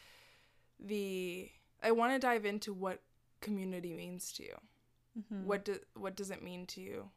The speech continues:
Speaker 1: What has it meant to you? How does it feel when you think of your community? And it's okay if it's sort of mixed feelings.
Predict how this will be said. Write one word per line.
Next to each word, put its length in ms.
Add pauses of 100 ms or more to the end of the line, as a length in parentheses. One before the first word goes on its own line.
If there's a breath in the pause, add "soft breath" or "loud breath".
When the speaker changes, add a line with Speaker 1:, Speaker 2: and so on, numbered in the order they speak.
(180)
Speaker 1:
What 180
has 380
it 120
meant 340
to 140
you? 140 (1400 soft breath)
How 160
does 160
it 180
feel 540
when 140
you 100
think 300
of 180 (260)
your 200
community? 760 (160)
And 140
it's 120
okay 360
if 180
it's 500
sort 300
of 240 (240)
mixed 400
feelings. 680